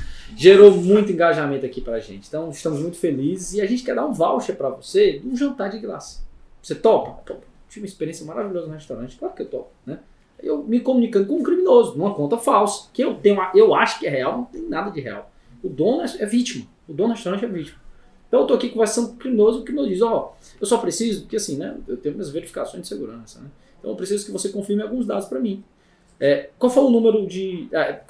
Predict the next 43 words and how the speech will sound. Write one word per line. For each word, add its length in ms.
nome, 340
telefone 840
e, 520
e 40
o 60
dia 100
que 80
você 100
foi?" 240
Aí 60
você 120
dá 100
seu 160
nome, 240
você 80
dá 100
seu 140
telefone. 460
Tá 60
bom. 140
"A 60
gente 120
tá 100
mandando 260
um 80
código 280
de 80
verificação 460
só 80
pra 140
confirmar 320
se 100
esse 80
telefone 320
é 20
real. 240
Tu 120
pode 160
passar 240
o 60
código 280
pra 140
gente?" 360